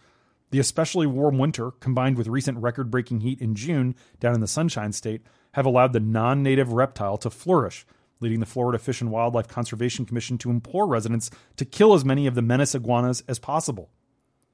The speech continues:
Speaking of extreme weather, the American Midwest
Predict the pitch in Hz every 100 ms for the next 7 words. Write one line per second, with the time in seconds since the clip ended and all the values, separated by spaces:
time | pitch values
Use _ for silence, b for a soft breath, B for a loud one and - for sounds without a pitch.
0 | _ _ - - 175 175 131 117 - 123
1 | 110 107 120 - b b b - 131 160
2 | 180 175 143 143 131 131 117 -